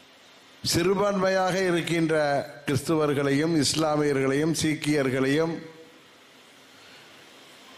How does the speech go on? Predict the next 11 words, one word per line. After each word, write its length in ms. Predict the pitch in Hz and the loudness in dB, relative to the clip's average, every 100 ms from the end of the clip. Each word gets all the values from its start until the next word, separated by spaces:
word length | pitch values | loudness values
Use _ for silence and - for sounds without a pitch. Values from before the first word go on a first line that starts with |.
| - - - 101 | -20 -20 -10 -4
ஜைனர்களையும் 920 | 131 180 196 196 160 170 175 190 190 175 - - 113 | -2 0 2 2 2 0 0 0 -2 -4 -12 -6 -2
அரவணைத்து, 720 | 143 170 170 165 156 - 170 170 165 - - - - - | 0 0 0 0 0 -2 0 0 -2 -4 -16 -20 -18 -12
அண்ணல் 380 | - 143 151 135 | -4 0 2 0
காந்தி 440 | 92 135 170 196 190 | 0 -2 -2 0 0
அவர்களின் 580 | 175 170 151 156 147 131 113 - - - - - - - - - - - - - - - 117 | 2 0 0 0 0 0 -2 -10 -20 -20 -20 -20 -20 -20 -20 -20 -20 -20 -20 -20 -20 -8 -2
எண்ணம். 400 | 127 139 127 - - - - - - - - - - - - | 0 0 0 -6 -14 -16 -20 -20 -20 -20 -20 -20 -20 -18 -6
இல்லை 240 | 120 147 151 | -2 0 0
என்றால், 380 | 151 151 175 156 | 2 2 0 0
ஆங்கிலேயர் 600 | 139 185 185 180 175 147 | 0 0 0 0 0 0
கையிலேயே 480 | 160 160 165 165 170 143 - - - - | 0 2 0 0 0 -2 -4 -12 -20 -8
இந்த 220 | 120 123 | 0 0